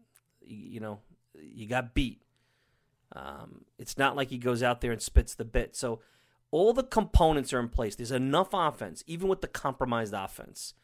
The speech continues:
There's enough offense, I think, to score enough if you get the high caliber quality pitching and the bullpen continues to do its job,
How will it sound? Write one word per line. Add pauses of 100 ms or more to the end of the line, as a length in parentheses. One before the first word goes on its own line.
(220)
There's
enough
offense,
I
think,
to
score (380)
enough (280)
if
you
get
the
high
caliber
quality
pitching (200)
and
the
bullpen
continues
to
do
its
job,